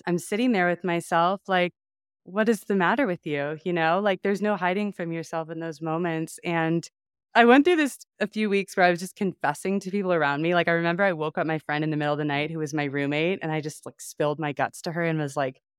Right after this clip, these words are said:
telling her how I was doing cocaine alone. And I showed up at my brother's apartment at three A M one time, and I was just spilling it all out to him and my parents. And it was strange because in that initial period, I wasn't asking for help and I wasn't ready, but I just needed to get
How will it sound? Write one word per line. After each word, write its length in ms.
telling 360
her 240
how 140
I 140
was 160
doing 260
cocaine 400
alone. 420
And 160
I 60
showed 280
up 160
at 120
my 160
brother's 580
apartment 520
at 120
three 180
A 160
M 180
one 180
time, 340
and 80
I 40
was 80
just 240
spilling 340
it 80
all 160
out 220
to 80
him 380
and 100
my 140
parents. 580
And 180
it 80
was 120
strange 400
because 380
in 200
that 220
initial 360
period, 560
I 120
wasn't 400
asking 400
for 100
help 360
and 100
I 60
wasn't 340
ready, 320
but 160
I 80
just 260
needed 380
to 100
get 240